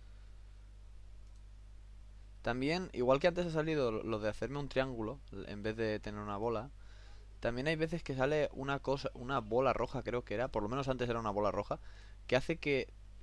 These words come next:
obtengas más puntos. Mira, dieciocho he conseguido ahora. Vale. Vale. Al principio va muy lento, pero después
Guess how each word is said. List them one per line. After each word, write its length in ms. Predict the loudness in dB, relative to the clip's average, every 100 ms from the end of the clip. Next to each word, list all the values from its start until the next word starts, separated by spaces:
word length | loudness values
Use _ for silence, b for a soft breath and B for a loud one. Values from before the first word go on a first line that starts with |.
| -4
obtengas 420 | -2 0 0 0
más 140 | -2
puntos. 260 | -6 -6 -6
Mira, 160 | -6
dieciocho 440 | -6 -4 -4 -4 -6
he 40 |
conseguido 360 | -6 -6 -6 -6
ahora. 200 | -8 -10 -14 -16 -16 -16 -16 -16 -14 -14 -16 -16 -16 -16 -14 -14 -12
Vale. 500 | -12 -12 -10 -8 -8 -10 -12 -14 -16 -16 -14 -14 -14 -14 -16 -16 -14 -16 -16 -16 -16 -16 -16 -16 -14
Vale. 640 | -12 -10 -4 -2 -2 -6 -10 -14 -16 -16 -16 -16 -16 -16 -16 -14 -16 -16 -16 -16 -16 -16 -14 -10
Al 100 | -6
principio 380 | -4 -4 -2
va 100 | -2
muy 300 | -4 -6 -6
lento, 480 | -6 -6 -6 -8 -8 -10 -16 -16 -16 -10
pero 180 | -8 -8
después 400 | -10 -10 -10